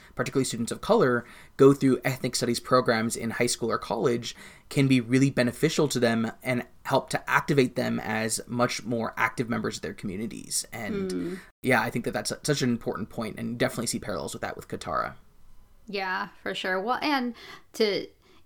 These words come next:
Speaker 2: even if you have access to education, like, the quality of education may be vastly different because of the school districts and, you know, et cetera, et cetera. And, like, even among the Northern Water Tribe and the Southern Water Tribe, like,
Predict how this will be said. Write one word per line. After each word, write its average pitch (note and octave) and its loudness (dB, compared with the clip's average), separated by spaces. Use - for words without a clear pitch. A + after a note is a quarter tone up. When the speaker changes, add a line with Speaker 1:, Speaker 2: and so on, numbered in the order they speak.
Speaker 2:
even A3+ 2
if F#3 -6
you F3+ -6
have E3+ -2
access E3+ -2
to F#3 -6
education, E3 -6
like, - -12
the G#3 -2
quality F#3+ 2
of E3 -4
education E3+ -6
may E3 -4
be F3 -6
vastly F3 0
different E3+ -8
because E3+ -12
of D#3+ -10
the E3 -10
school E3 -6
districts - -10
and, F2 -8
you - -10
know, F#3+ -10
et - -18
cetera, - -10
et - -16
cetera. F#3+ 2
And, E3 0
like, - -8
even F#3 2
among E3 2
the D#3+ -2
Northern E3+ 0
Water E3 -2
Tribe - -4
and - -12
the - -10
Southern F#3 2
Water - -6
Tribe, E3+ -4
like, - -10